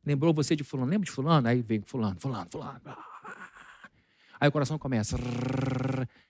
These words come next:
Foi o lembrar de uma pessoa que te fez mal que mexeu com todo o mar do seu coração e você virou o dia.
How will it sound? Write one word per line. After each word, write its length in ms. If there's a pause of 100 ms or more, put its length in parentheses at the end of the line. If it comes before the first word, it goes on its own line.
(640)
Foi 180
o 60
lembrar 600
de 120
uma 120
pessoa 640
que 100
te 140
fez 220
mal 420
que 160
mexeu 480
com 180
todo 380
o 40
mar 200
do 80
seu 160
coração 380
e 40
você 220
virou 260
o 60
dia. 340